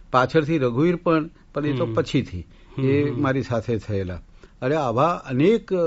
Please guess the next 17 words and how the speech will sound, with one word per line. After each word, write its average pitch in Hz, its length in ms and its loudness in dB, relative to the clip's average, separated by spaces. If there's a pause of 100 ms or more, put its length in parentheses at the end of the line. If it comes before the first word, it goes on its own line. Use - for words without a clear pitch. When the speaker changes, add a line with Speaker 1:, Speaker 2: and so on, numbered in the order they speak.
(500)
Speaker 1:
એ 143 120 2
વિદ્યાર્થી 156 500 4
તરીકે 175 360 -2
નહીં, 139 160 0
અમે 135 240 0
કલીગ 135 360 -2
Speaker 2:
હમ, 135 60 -6
Speaker 1:
તરીકે 101 360 -2
Speaker 2:
હમ, 113 60 -4
હમ. 117 220 -8
Speaker 1:
કોલેજમાં. 110 400 0 (480)
તો 170 80 0 (180)
આ 135 180 -2
બધા 202 340 0
જે 190 220 0
મિત્રો 147 440 2
મળ્યા 95 340 0